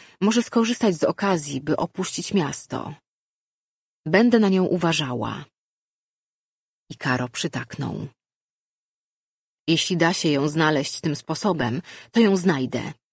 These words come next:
zapewnił z determinacją. Zniknęło wrażenie obecności bogini. I Karo spojrzał na króla, który zamyślił się głęboko.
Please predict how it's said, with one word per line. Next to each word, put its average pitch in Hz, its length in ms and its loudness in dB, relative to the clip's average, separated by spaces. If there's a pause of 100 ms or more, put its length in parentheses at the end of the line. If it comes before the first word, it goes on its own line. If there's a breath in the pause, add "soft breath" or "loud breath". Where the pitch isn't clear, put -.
(460)
zapewnił 135 520 -2
z - 60 -8
determinacją. 143 960 -4 (1700 soft breath)
Zniknęło 135 600 0
wrażenie 143 460 -2
obecności 139 640 -6
bogini. 135 680 -4 (960)
I 147 80 -6
Karo 160 340 0
spojrzał 151 440 -2
na 139 120 -4
króla, 120 520 -2 (380 loud breath)
który - 220 -2
zamyślił 139 500 -2
się - 140 -6
głęboko. 123 760 -6